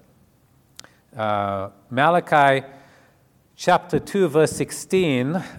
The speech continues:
"For the Lord God of Israel says that he hates divorce, for it covers one's garment with violence, says the Lord of hosts.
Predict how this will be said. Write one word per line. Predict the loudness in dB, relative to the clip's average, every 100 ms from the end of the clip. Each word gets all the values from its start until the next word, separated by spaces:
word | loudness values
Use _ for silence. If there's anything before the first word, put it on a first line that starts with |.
| -20
"For | -4 -2
the | 0 0
Lord | 2 2 2
God | 2 2 2
of | -4 -4
Israel | -4 0 -2
says | -2 -4 -4 -2
that | -2
he | -2 -4
hates | -6 -18 -2 0 2 0 -6 -12 -12 -20 _ _
divorce, | -4 2 4 4 2 -4 -16 _ _ _ _ _
for | -6 -6
it | -6
covers | -4 0 0 0 -2
one's | -2 2 2 0 -6 -10 -18 -20 -6
garment | 0 0 0 -6 -8
with | -10 -10
violence, | -16 -2 0 0 -2 -8 -12 -20 -20 _ _ _ _
says | -10 2 4 4 0
the | -4
Lord | -2 -4 -6
of | -10
hosts. | -10 -10 -10 -18 -20